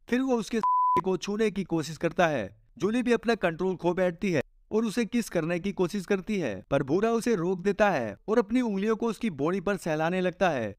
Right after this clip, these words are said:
और उस रात जूली को बार बार सपने आते हैं कि उसकी फैमिली उससे दूर हो गई है।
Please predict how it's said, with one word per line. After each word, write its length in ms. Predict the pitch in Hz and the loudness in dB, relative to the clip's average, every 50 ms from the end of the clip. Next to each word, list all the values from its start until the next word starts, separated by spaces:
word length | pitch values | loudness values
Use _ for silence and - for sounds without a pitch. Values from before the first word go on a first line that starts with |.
| _ - | _ -8
और 100 | 139 139 | -6 -4
उस 180 | 202 226 180 202 | -4 -4 -4 0
रात 220 | 226 233 233 220 | 2 2 2 2
जूली 260 | 170 175 190 196 214 | 0 -2 -2 -2 0
को 140 | 208 220 208 | 0 0 0
बार 280 | 160 156 214 220 196 190 | 2 4 4 4 4 2
बार 220 | 165 185 196 202 | 2 0 0 0
सपने 380 | - - 170 160 - 196 202 196 | 0 -2 -4 -2 -2 -2 0 0
आते 260 | 180 180 180 202 185 | 0 2 2 0 0
हैं 100 | 147 117 | 0 0
कि 60 | 214 | -2
उसकी 260 | 220 190 - - 247 | -2 -2 -2 -2 -2
फैमिली 360 | - - 180 175 180 180 196 208 | 0 2 2 2 2 2 0 0
उससे 280 | 202 165 - - 214 | -2 -4 -2 -2 -2
दूर 260 | 185 151 165 185 190 | 0 0 -2 -2 0
हो 140 | 170 170 185 | 0 0 2
गई 200 | 180 202 202 190 | 2 2 2 2
है। 240 | 147 120 101 98 | 0 0 -2 -4